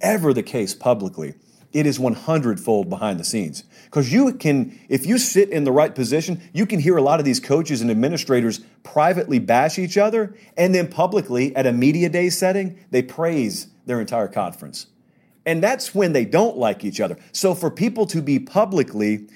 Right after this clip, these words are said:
in the role of a head coach and athletic director, just openly bashing another university and another program, uh, that means they've pretty much circled the wagons, and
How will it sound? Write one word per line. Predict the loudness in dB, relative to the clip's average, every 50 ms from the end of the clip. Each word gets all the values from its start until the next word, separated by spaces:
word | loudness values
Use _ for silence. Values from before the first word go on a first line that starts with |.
| -16 -6
in | -4 0 2
the | 2
role | 2 2 2 2 2
of | 0
a | 2
head | 2 0 0 2
coach | 2 0 0 0 0
and | -4
athletic | -4 -4 0 0 2 2 2 0 0
director, | 2 2 2 2 2 0 -2 -2 -4 -10 -20 _
just | -6 -6 -6 -2 0
openly | 2 2 2 0 0 0 0 0
bashing | 2 0 0 0 0 -2 -4 -4 -2 -2 -2 -4 -4 -8 -16 _ -8 _
another | -2 2 2 2 2 2
university | 2 2 2 2 2 0 0 0 0 0 0
and | 0 2
another | 2 0 0 2
program, | 2 2 2 2 2 2 2 2 0 0 -2
uh, | 0 0
that | 2 0 0
means | 2 2 2 0 0 -2 -6
they've | -2 0 2 4 4 2 0 -2 -10 -18 _
pretty | -2 0 2 2
much | 2 0 0 -2
circled | -2 -2 -2 0 -2 -2
the | 0
wagons, | 2 2 2 2 0 -4 -6 -8 -10 -10 -8
and | -4 -2 -2 0 -2 -2 -4 -6 -10